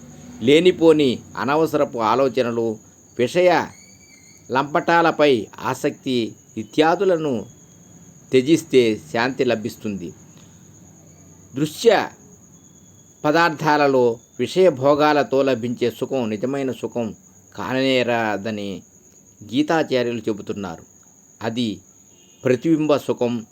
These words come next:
క్షణిక సుఖం, దుఃఖ మిశ్రిత సుఖం. ఇది కాదు మనిషికి కావాల్సింది. అవిచ్ఛిన్న, పరిపూర్ణ, నిరతిశయ సుఖం. అది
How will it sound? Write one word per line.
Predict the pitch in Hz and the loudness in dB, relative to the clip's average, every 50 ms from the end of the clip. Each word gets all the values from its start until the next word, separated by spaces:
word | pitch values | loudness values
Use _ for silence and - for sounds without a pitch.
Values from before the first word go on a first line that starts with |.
| _ _ _ _ _ - | _ _ _ _ _ -16
క్షణిక | - - 120 123 143 151 - 160 151 143 139 127 - - - _ - - - - | -8 -4 -2 0 0 0 0 0 0 0 0 -2 -4 -8 -12 _ -20 -14 -8 -8
సుఖం, | 113 104 - 113 110 107 98 - - _ - _ - _ _ - | -8 -6 -4 -6 -6 -6 -8 -14 -20 _ -20 _ -20 _ _ -16
దుఃఖ | 98 95 95 - - - | -10 -10 -10 -8 -2 -2
మిశ్రిత | 160 147 139 131 131 - - 127 135 - - 123 101 82 - - _ - _ _ _ - - | -2 -2 -2 -4 -8 -10 -12 -10 -8 -4 -2 -2 -2 -4 -8 -16 _ -20 _ _ _ -12 -6
సుఖం. | - 110 - - 90 82 - - _ - _ _ _ _ _ _ _ - 127 | -6 -6 -4 -6 -10 -10 -12 -20 _ -20 _ _ _ _ _ _ _ -8 -8
ఇది | 135 135 180 | -4 -4 -4
కాదు | 185 - 185 170 180 196 202 | -2 0 2 4 4 4 4
మనిషికి | 190 180 165 165 156 - 180 180 - | 2 2 0 -2 -2 -4 -6 -6 -4
కావాల్సింది. | - 151 139 135 139 139 127 - - 113 113 98 95 85 - _ _ _ _ - - | 0 2 2 2 2 2 0 -2 -4 -4 -4 -4 -6 -10 -12 _ _ _ _ -6 -4
అవిచ్ఛిన్న, | 110 127 143 156 151 151 - - 151 143 143 139 139 135 135 131 120 - _ _ _ _ - | -2 2 2 2 2 0 0 2 2 2 2 0 0 0 0 -2 -4 -6 _ _ _ _ -2
పరిపూర్ణ, | 127 143 156 185 180 - 185 185 165 151 147 147 143 139 131 - - _ _ _ _ _ - _ - 98 - - _ _ - | 0 2 2 2 2 4 4 4 4 4 2 0 0 -2 -4 -6 -12 _ _ _ _ _ -20 _ -20 -20 -20 -20 _ _ -8
నిరతిశయ | 123 127 135 147 175 180 180 196 180 - 180 156 156 151 139 131 127 117 - - _ _ - - - | -4 0 2 2 2 2 2 0 0 2 4 4 6 4 4 2 0 -4 -8 -16 _ _ -12 -4 -4
సుఖం. | 127 - - 117 101 85 - _ _ _ _ _ _ - _ _ _ _ _ _ _ _ _ - | -4 -2 -2 -6 -8 -8 -10 _ _ _ _ _ _ -20 _ _ _ _ _ _ _ _ _ -4
అది | 120 135 131 160 151 123 107 95 | -2 0 2 2 2 2 2 -2